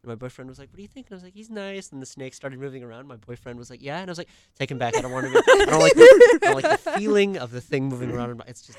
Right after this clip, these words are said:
Speaker 1: all muscle. It was gross. I'm not, I'm not a snake guy. And
Speaker 2: Yeah.
Speaker 1: that's okay, I think. I'm okay with that fact.
Speaker 2: I'm
Speaker 1: Same with
Speaker 2: not
Speaker 1: spiders. Can't do 'em.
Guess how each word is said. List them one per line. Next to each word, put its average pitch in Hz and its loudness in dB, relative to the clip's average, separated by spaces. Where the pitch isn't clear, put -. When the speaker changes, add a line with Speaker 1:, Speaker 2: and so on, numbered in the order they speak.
Speaker 1:
all 120 -10
muscle. 165 -12
It 151 -16
was 120 -18
gross. 208 -10
I'm 143 -20
not, 156 -12
I'm 147 -14
not 143 -12
a 143 -12
snake 127 -18
guy. 123 -20
And - -18
Speaker 2:
Yeah. 151 -10
Speaker 1:
that's 208 -10
okay, 247 -16
I 117 -20
think. 120 -20
I'm 143 -12
okay 202 -12
with 175 -14
that 110 -20
fact. 110 -16
Speaker 2:
I'm 254 -18
Speaker 1:
Same 269 -6
with - -6
Speaker 2:
not - -16
Speaker 1:
spiders. 123 -8
Can't 139 -14
do 123 -18
'em. - -20